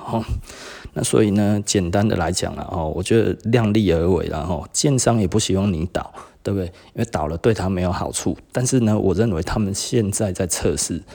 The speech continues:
因为测试的金额已经太高了，而这个东西是不是，是不是，呃，真的是非常有钱的人去支撑这一块的？我觉得大家要思考一下，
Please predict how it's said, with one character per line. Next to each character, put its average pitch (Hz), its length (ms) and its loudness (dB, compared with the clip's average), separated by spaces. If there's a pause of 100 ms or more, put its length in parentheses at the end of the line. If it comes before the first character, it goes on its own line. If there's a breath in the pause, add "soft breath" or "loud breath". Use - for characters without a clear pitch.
(260 loud breath)
因 120 120 0
为 127 120 4
测 - 280 2
试 - 180 0
的 92 140 2
金 92 240 0
额 78 100 2
已 - 100 -2
经 87 180 -2
太 - 300 2
高 78 280 0
了， - 180 -2 (100)
而 - 120 2
这 139 240 4
个 131 80 4
东 107 220 2
西 107 160 -2
是 - 200 0
不 104 80 0
是， 90 320 0 (360 loud breath)
是 - 180 0
不 107 100 4
是， 98 460 2
呃， 85 400 2 (400 loud breath)
真 113 300 4
的 98 160 4
是 90 340 0 (420 soft breath)
非 123 300 0
常 95 380 0
有 80 260 2
钱 78 320 -2
的 85 100 0
人 78 200 -4
去 - 260 -4
支 110 320 -2
撑 101 300 0
这 107 160 4
一 104 100 4
块 98 260 0
的？ 92 140 4
我 95 160 2
觉 120 220 4
得 107 80 4
大 - 200 0
家 107 120 2
要 101 100 4
思 98 240 0
考 - 240 -4
一 85 60 -8
下， 87 260 -2